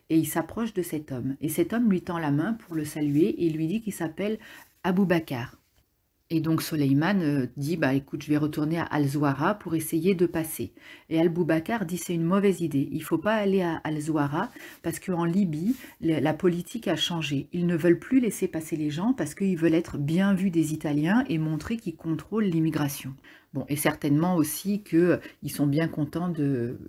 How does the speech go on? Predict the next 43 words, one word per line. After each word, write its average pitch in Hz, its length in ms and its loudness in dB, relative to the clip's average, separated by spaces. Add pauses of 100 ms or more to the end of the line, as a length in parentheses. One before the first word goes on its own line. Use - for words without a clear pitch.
(120)
les 143 180 0
gens 147 140 2
qui 143 160 -4
font 139 160 -4
ça, 175 220 0
de 151 100 4
voler 147 340 6
les 151 140 2
quelques 151 320 0
petits - 260 -10
sous - 220 -10
qu'ils 147 240 -6
volent 160 280 0 (360)
aux 143 140 0
gens 151 180 0
qui, 135 540 -4 (320)
qui - 140 2
essayent 165 220 4
de 151 120 2
passer. 139 400 -4 (400)
En 156 100 -4
tout - 100 -8
cas, 220 120 0
il 202 120 4
dit, « 208 140 2
Il 226 60 4
faut 185 120 0
pas 202 140 0
retourner 165 420 0
en 156 60 0
Libye 165 400 2
parce 165 240 -4
que 208 160 -4
tu 214 200 -10
pourras 165 260 -2
pas 208 120 -4
passer 185 300 -6
par 151 160 -6
là-bas. 123 300 -2 (300)
Ce - 120 -12
qu'il 269 200 2
faut 196 160 0
faire, 170 380 -4